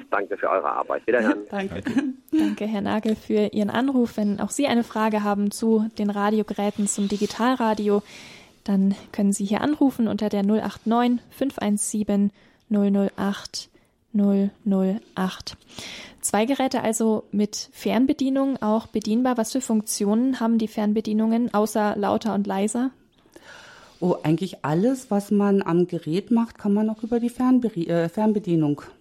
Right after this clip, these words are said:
Speaker 1: machen, tun. <laughs> Andere Se-, äh, Sender anwählen, umstellen, jetzt grad beim Elia auf C-D-Betrieb, den C-D-Player kann man damit bedienen. Ja. <laughs>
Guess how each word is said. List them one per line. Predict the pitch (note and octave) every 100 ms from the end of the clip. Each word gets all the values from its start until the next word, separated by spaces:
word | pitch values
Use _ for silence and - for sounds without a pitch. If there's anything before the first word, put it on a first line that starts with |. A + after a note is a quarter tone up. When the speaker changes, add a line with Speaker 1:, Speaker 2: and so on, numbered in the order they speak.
| _ _ _ _ _
Speaker 1:
machen, | D#3+ E3 D3+ C#3
tun. | F3 D3+ G3
<laughs> | - C4+ - B3 C#4+ D#4 B3+ G#3 _ - F2+ E2 -
Andere | F3 F3 E3 D#3
Se-, | G3+ G#3
äh, | E3
Sender | E3 F#3+ G#3 G#3
anwählen, | F3+ G3 F#3 F#3+ F#3+ F#3 F#3 F3+ F3 - -
umstellen, | - G#3 G3 - F#3+ F#3 F#3+
jetzt | F3+
grad | - E3+ E3+
beim | E3 E3
Elia | D3+ E3+ G3 F#3 F3+ F3+ E3+
auf | F3 D#3+ -
C-D-Betrieb, | D#3 - F#3 E3+ - - F3+ F3+ - - -
den | E3 D#3+ D#3 D3+
C-D-Player | - D#3+ F3+ F#3+ F3+ E3+ E3+ E3
kann | E3 E3+
man | E3+ E3
damit | D3+ D#3+ D#3+ D#3+
bedienen. | D#3 D3+ D#3 D#3 D#3 - - - _ - _ _ _ _ _ _ _ _ _ _
Ja. | - E3 -
<laughs> | G#3 A3+ G#3